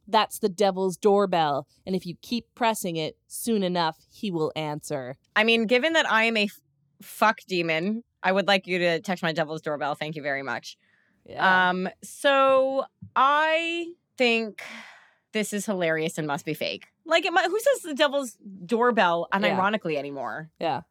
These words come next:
Speaker 2: This sounds like a fake one to me.
Speaker 1: I just thought it was funny, that's
Speaker 2: It
Speaker 1: all.
Speaker 2: is funny. I think I read that one too and was like, "This must be fake."
Speaker 1: It's meant for creating a child. First of all
Speaker 2: No, it's not.
Speaker 1: Yeah, no, it's not.
Speaker 2: Literally nothing in the clitoris is,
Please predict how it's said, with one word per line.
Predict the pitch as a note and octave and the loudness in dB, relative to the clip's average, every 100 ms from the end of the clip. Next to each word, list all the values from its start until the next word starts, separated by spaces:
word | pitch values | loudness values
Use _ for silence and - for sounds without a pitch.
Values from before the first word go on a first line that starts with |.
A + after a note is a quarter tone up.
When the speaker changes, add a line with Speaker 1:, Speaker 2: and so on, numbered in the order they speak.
| _ _ - | _ _ -4
Speaker 2:
This | D#4 | 0
sounds | E4+ E4 | 0 0
like | D4 | -2
a | |
fake | A3+ F3+ F3 | 0 0 0
one | D3+ | -6
to | D#3 | -8
me. | D3+ A#2+ C3+ - _ - | -10 -8 -10 -14 _ -2
Speaker 1:
I | C#4 | -2
just | E4 | 2
thought | G#3+ | 2
it | F3+ | 2
was | - | -2
funny, | A#2+ A#2+ - | -8 -8 -8
that's | E3 - | -8 0
Speaker 2:
It | |
Speaker 1:
all. | B3+ | 2
Speaker 2:
is | B3 - | 2 0
funny. | F3 E3+ | -4 -2
I | |
think | G#3 G#3+ | -4 -2
I | |
read | F3+ E3+ | -2 -2
that | C#3 | -6
one | D3+ | -8
too | D#3+ | -8
and | C#3+ | -8
was | D3+ | -8
like, | D#3 D3+ | -8 -8
"This | E3 | -10
must | D3 - | -10 -12
be | |
fake." | - C#2+ - _ _ _ _ _ _ - | -14 -14 -14 _ _ _ _ _ _ -6
Speaker 1:
It's | A3+ - A3+ | -6 -2 0
meant | C4 C#4 - | 2 0 0
for | B3 | -2
creating | A3 - A3+ A3 A3+ A#3+ G#3 | -2 -2 0 4 4 4 0
a | |
child. | - G#3 A3+ A3+ D3+ D#3 _ _ _ _ _ | -2 2 4 4 0 -4 _ _ _ _ _
First | D4 F4+ C#4 | -2 0 2
of | A3 | 6
all | G3 F#3 F#3+ - | 8 8 4 2
Speaker 2:
No, | G3+ | 2
it's | E3+ - | 2 0
not. | D3+ C#3 - - - | 0 0 -2 -18 -4
Speaker 1:
Yeah, | G3 F3 | 2 2
no, | F3+ A3+ A3+ | 4 4 4
it's | G#3+ - | 2 2
not. | G#3+ F#3 F#3+ | 4 4 2
Speaker 2:
Literally | G3+ A3 A3 A3 | 2 2 2 2
nothing | G#3+ G#3 A3 | 2 0 0
in | G3 | 0
the | G3 | 0
clitoris | G3 F3 E3+ | 0 0 0
is, | E3+ | -4